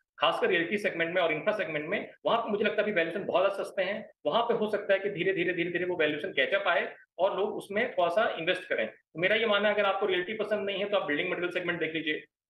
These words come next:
और building material segment भी काफी बड़ी तेजी से ग्रो कर रहा है India में, brands बन रहे हैं। आप देखिए आज की date में जब मैं IPL match देखता हूँ, maximum building material वाली कंपनियों ने ऐड दिया है, ये अपने आप में बहुत बड़ी बात है।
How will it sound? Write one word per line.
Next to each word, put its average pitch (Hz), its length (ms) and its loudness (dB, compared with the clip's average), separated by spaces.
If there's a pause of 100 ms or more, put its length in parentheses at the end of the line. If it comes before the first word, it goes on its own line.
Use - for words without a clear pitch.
और 165 140 2
building 202 240 2
material 196 220 0
segment 196 300 -2
भी 196 180 0
काफी 156 420 0
बड़ी 196 140 2
तेजी 185 220 -2
से 202 100 0
ग्रो 175 160 2
कर 175 120 2
रहा 175 140 2
है 170 80 0
India 170 240 -2
में, 170 200 -2
brands 135 380 0
बन 165 140 -4
रहे 165 140 2
हैं। 165 100 0
आप 156 140 2
देखिए 156 320 -2
आज 160 220 4
की 180 60 -4
date 170 220 -8
में 170 80 -6
जब 170 80 -4
मैं 175 220 0 (200)
IPL 220 340 4
match 196 160 2
देखता 165 340 -4
हूँ, - 280 -2 (200)
maximum 220 420 0
building 269 280 2
material 233 220 2
वाली 220 160 2
कंपनियों 208 280 2
ने 208 60 2
ऐड 180 240 0
दिया 147 200 2
है, - 200 -4 (420)
ये 220 60 2
अपने 220 260 0
आप 226 160 0
में 220 100 -2
बहुत 202 140 0
बड़ी 220 140 -2
बात 160 300 0
है। - 280 -4